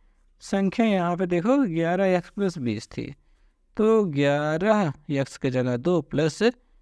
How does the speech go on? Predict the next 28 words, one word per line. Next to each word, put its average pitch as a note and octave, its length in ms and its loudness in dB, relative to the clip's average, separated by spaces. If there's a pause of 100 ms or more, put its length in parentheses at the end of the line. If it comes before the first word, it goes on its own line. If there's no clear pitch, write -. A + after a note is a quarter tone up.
(280)
बीस, G#2+ 640 -6
ग्यारह B2+ 240 0
दूनी B2+ 280 2
बाईस C#3 580 0 (600)
प्लस F3 300 0
बीस - 600 -6 (200)
बराबर B2 460 -2 (580)
बयालीस, - 920 -6
ठीक A#3 280 2
है। C#3 100 -8 (440)
और G#3 140 2
यहाँ F#3+ 380 0
पे G3 140 -2
अंक F#3 240 -2
उलटने F#3 360 0
पर G3 120 -4
जो F3+ 140 -2
संख्या D#3+ 360 -4
प्राप्त C#3 360 -2
होगी, C#3 280 -4
अगर C#3+ 200 -2
वहाँ B2 240 -4
पे - 120 -8
रखा C3+ 320 -2
जाए, C3+ 380 -2 (760)
ठीक G3 220 -2
है, D3 120 0 (1400)
अंक E3+ 400 0